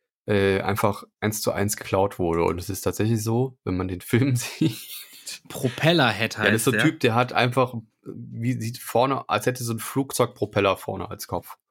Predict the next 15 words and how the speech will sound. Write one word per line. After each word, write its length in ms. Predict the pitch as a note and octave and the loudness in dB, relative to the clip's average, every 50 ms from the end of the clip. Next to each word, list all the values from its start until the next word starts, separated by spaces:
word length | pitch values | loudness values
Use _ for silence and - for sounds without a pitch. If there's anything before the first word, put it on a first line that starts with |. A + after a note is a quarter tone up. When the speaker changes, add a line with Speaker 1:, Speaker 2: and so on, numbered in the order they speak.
| _ _ _ _ _ _ _ _ _ _ _ _ _ _ _ _ _ _ _ | _ _ _ _ _ _ _ _ _ _ _ _ _ _ _ _ _ _ _
Speaker 1:
Und 180 | - G2+ - | -8 -4 0
den 80 | - B2 | 0 0
gibt's 260 | A#2 - - - - - | 0 0 -2 -4 0 2
wohl 120 | C#3 C3 | 2 2
in-game 440 | A#2+ B2+ B2+ G#2 A2+ G#2+ A2+ C3+ C#3+ | 2 0 0 2 2 2 2 2 2
und 100 | B2+ A2+ | 2 2
der 140 | G#2 G#2 G2+ | 2 0 0
sieht 220 | G#2 G#2 - - - | -2 -6 -10 -4 0
auch 140 | G#2+ G#2+ G#2+ | 2 2 2
noch 160 | G#2+ G#2 - - | 0 -2 -2 -2
genauso 680 | A2+ G#2+ G#2+ G#2+ A2+ A#2 A#2 B2+ C3 B2 A2+ A#2 A#2 | 0 0 0 2 2 2 2 2 2 0 0 0 0
aus. 380 | A2+ G#2+ F#2+ F#2+ - - - _ - | 2 2 0 0 -4 -8 -16 _ -16
Wirklich 340 | G#2 - - F2+ G2+ - | -10 -8 -8 -8 -6 -4
eins 220 | - G#2 A#2+ A#2+ - | -2 -2 -2 0 -2
zu 120 | - - | -4 -4